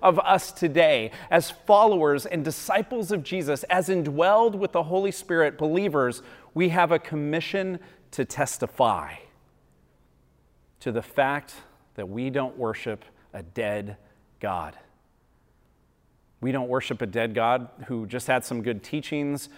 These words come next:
but we worship a risen Lord who is as alive today as he was on the third day when he came out of that tomb.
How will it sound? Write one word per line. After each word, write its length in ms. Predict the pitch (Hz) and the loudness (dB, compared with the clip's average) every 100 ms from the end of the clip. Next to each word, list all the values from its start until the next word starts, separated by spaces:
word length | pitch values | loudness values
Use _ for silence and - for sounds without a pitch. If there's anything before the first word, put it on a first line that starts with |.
| - | -2
but 200 | - 135 | 4 4
we 260 | 117 147 180 | 2 0 0
worship 500 | 160 156 151 156 - | 2 2 2 0 2
a 120 | 135 | 0
risen 480 | 120 143 131 135 120 | 2 2 2 -2 -2
Lord 320 | 127 131 120 | 2 4 2
who 340 | 107 151 147 170 | 0 -2 -2 -2
is 220 | 143 123 | -4 -2
as 220 | 135 120 | -2 -2
alive 500 | 127 117 120 143 170 | -2 -2 -2 -2 -4
today 580 | - 160 131 127 127 127 - - | -4 -4 0 0 0 -2 -8 0
as 160 | 139 127 | 2 2
he 100 | 127 | 0
was 300 | 120 151 147 | 4 4 2
on 140 | 135 | -2
the 60 | 120 | -4
third 480 | - - 175 175 | -2 2 2 2
day 220 | 135 131 123 | 2 2 2
when 180 | 123 | 0
he 80 | 117 | -6
came 460 | 104 - 143 147 139 - | -10 -6 -2 -2 -2 -2
out 320 | 120 120 - - - | 0 0 -2 -10 0
of 360 | 127 123 - - - | 2 2 -2 -12 -4
that 480 | 127 117 110 - - | -2 0 -2 -8 -10
tomb. 500 | - 135 110 101 | -4 -2 -2 -6